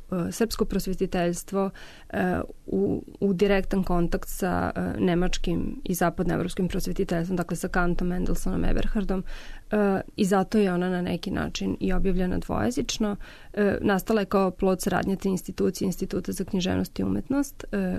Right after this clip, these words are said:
gde sam ja zaposlena, e, seminara za slavistiku Martin Luther Univerziteta u Nemačkoj i Interdisciplinarnog centra za proučavanje evropsku-,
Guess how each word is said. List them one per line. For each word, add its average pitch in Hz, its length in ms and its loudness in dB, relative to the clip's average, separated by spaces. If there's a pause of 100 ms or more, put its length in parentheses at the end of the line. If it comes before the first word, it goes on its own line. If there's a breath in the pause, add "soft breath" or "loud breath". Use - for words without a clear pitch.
gde 180 280 -2
sam 185 240 -2
ja 190 160 0
zaposlena, 233 600 0 (420 loud breath)
e, 196 500 0 (680)
seminara 202 500 2
za 180 140 0
slavistiku 214 760 0
Martin 190 360 2
Luther 180 260 -2
Univerziteta 185 760 -2
u 185 100 0
Nemačkoj 202 720 0
i 185 280 4
Interdisciplinarnog 185 880 0
centra 185 340 -2
za 180 100 -4
proučavanje 180 540 -2
evropsku-, 190 360 -6